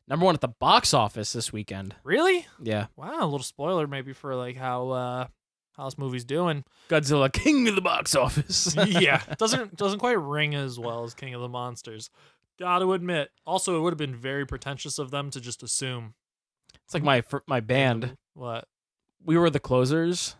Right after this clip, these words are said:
Speaker 2: Oh, right, right, yeah.
Speaker 1: But, like, the joke was we were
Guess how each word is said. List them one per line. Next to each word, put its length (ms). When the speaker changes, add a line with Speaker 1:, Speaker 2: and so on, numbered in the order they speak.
Speaker 2:
Oh, 220
right, 240
right, 260
yeah. 220
Speaker 1:
But, 80
like, 180
the 80
joke 300
was 180
we 140
were 60